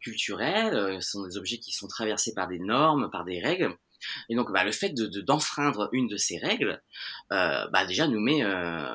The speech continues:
bah, nous met hors, euh, bah, nous met hors la loi finalement. Euh, donc crée une effraction vraiment dans, dans une espèce de truc monolithique, euh, qu'on devrait pas toucher. Donc en soi, c'est déjà un acte politique. C'est, euh, c'est une rébellion,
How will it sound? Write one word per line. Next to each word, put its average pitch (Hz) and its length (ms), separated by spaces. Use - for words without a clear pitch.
bah, 82 100
nous 90 140
met 110 240
hors, 156 320
euh, 90 640
bah, 73 160
nous 85 100
met 120 160
hors 87 140
la 85 100
loi 131 220
finalement. 95 480
Euh, 73 400
donc - 100
crée - 180
une 120 140
effraction 135 520
vraiment 113 360
dans, 101 200
dans 107 80
une 104 60
espèce 104 240
de 107 80
truc - 220
monolithique, 127 800
euh, 101 240
qu'on 107 100
devrait 98 220
pas 127 120
toucher. - 440
Donc 113 220
en 123 80
soi, 196 180
c'est 92 160
déjà 127 260
un 107 200
acte 104 260
politique. - 500
C'est, 104 360
euh, 87 600
c'est - 180
une 95 120
rébellion, 120 640